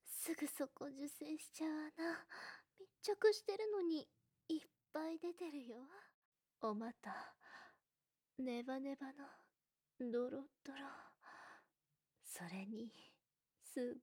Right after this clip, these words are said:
ごい匂い。やば、体が反応して。ああ、ダメ、ダメ。おずく、ムラムラする。おまんこ完全にスイッチ入って。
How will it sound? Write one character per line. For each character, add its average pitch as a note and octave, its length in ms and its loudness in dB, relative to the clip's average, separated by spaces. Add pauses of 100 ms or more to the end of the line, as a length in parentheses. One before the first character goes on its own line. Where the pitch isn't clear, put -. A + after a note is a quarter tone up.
ご C#4+ 200 0
い D#4 100 -8
匂 A#3 320 -2
い。 C4+ 180 -16 (1300)
や C#4 200 -6
ば、 D4 140 -6 (960)
体 D#4+ 380 8
が E4 140 10
反 F4+ 240 8
応 E4 300 -2
し - 160 -4
て。 F4 80 -6 (1200)
あ C#4+ 60 0
あ、 D#4 420 6
ダ C#4+ 200 2
メ、 C#4+ 520 -4 (460)
ダ F#4 140 -10
メ。 F#4 460 -2 (840)
お C#4+ 100 2
ず D4+ 280 2
く、 - 220 -6 (360)
ム G4 240 -4
ラ G4+ 260 4
ム - 0 -
ラ F4 140 4
す F#4 120 4
る。 F4+ 80 10 (1000)
お D#4 140 2
ま D#4 180 2
ん D#4+ 80 0
こ B3+ 160 4 (180)
完 F#4+ 240 -6
全 G4+ 140 6
に A#4 180 2
ス - 160 2
イ A4 60 6
ッ - 40 -6 (140)
チ A#4+ 160 8
入 F4+ 200 8
っ - 20 -2 (100)
て。 F#4 100 0